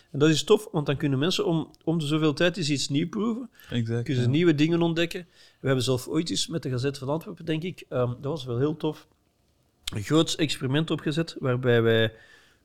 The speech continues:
Speaker 1: vroegen, ehm, van, "Hoe ziet uw ideale bier uit?" En hadden we eigenlijk een vijftien, twintig parameters gegeven en waar ze moesten een intensiteit op aanduiden.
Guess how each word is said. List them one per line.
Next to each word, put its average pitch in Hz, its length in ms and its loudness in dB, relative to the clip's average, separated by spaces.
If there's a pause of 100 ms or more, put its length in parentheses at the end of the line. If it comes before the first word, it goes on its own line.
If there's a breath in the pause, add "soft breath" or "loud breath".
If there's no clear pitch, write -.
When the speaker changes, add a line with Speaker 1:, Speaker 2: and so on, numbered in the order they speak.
Speaker 1:
vroegen, 170 760 4 (180)
ehm, 127 520 6 (180)
van, 123 260 0
"Hoe 175 220 4
ziet 165 240 2
uw 180 180 2
ideale 151 460 6
bier 131 300 2
uit?" 107 200 -2
En 135 100 -12
hadden 127 180 -6
we 123 60 2
eigenlijk 165 300 4
een 139 160 -10 (220)
vijftien, - 600 -2
twintig 160 320 -4
parameters 180 540 2
gegeven 175 460 0 (440 loud breath)
en 135 120 0
waar 139 160 4
ze 131 100 -2
moesten 139 460 0
een 135 200 -2
intensiteit 147 760 2
op - 180 0
aanduiden. 117 500 2